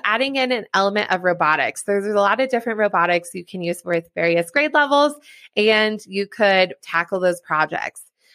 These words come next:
Then you can do some computer coding. There are a lot of great free programs out there, so definitely recommend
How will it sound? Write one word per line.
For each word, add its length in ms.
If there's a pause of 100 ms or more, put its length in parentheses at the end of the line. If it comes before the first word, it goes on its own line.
(160)
Then 300
you 160
can 220
do 220
some 280
computer 480
coding. 640
There 180
are 220
a 100
lot 320
of 120
great 320
free 220
programs 600
out 240
there, 180
so 280
definitely 380
recommend 520